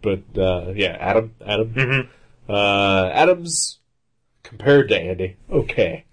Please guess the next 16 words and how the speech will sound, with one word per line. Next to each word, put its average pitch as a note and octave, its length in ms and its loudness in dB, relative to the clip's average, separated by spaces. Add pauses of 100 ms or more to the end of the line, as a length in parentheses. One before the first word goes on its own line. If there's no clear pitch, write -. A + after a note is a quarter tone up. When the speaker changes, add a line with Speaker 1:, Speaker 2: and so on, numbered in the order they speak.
Speaker 2:
Comparatively. G2+ 720 -4 (120)
Speaker 1:
Uh, F#2+ 920 2
but F#2 280 -8
they're F#2 80 -8
both F2+ 260 -4
not - 220 -8
good. - 220 -16 (200)
Speaker 2:
Gotcha. G#2+ 380 -4
Speaker 1:
Yeah. - 200 -20 (360)
Yeah, C3+ 300 6
there's D#3+ 260 8
really D3 240 8
only A2+ 160 4
one F2+ 300 -6
good F2+ 420 -2
Kubert. F#2+ 440 -12